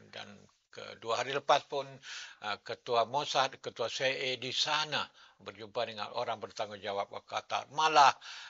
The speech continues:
ah, Qatar sendiri terus datang, terbang dengan jet pergi ke, ah, Tel Aviv, eh, turun di Ben Gurion untuk nak berbincang dengan ini. Ini semua adalah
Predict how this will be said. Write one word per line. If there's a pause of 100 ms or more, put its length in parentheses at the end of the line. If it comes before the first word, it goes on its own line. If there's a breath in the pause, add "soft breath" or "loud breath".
(120 loud breath)
ah,
Qatar
sendiri
terus
datang,
terbang
dengan
jet
pergi
ke, (480 loud breath)
ah,
Tel
Aviv,
eh,
turun
di (240)
Ben
Gurion (560 loud breath)
untuk
nak
berbincang
dengan
ini.
Ini
semua
adalah